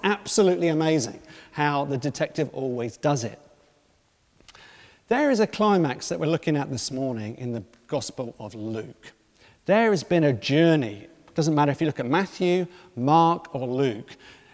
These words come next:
Every Gospel writer in the first half of the Gospel, in their own way, seeks to wrestle with this question,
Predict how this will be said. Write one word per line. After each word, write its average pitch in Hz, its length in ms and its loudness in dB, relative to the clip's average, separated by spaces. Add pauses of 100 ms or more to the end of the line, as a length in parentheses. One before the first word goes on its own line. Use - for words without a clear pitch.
(180)
Every 208 560 0 (300)
Gospel 123 720 -2
writer 139 520 -2
in - 120 -6
the 117 80 -6
first 214 380 0
half 165 240 0
of 123 100 -6
the 120 80 -6
Gospel, 135 420 -2
in 127 80 -2
their 147 140 4
own 254 240 4
way, 147 380 2 (640)
seeks - 320 -4
to 147 120 -2
wrestle 190 360 2
with 151 140 -2
this 135 160 -4
question, - 560 -8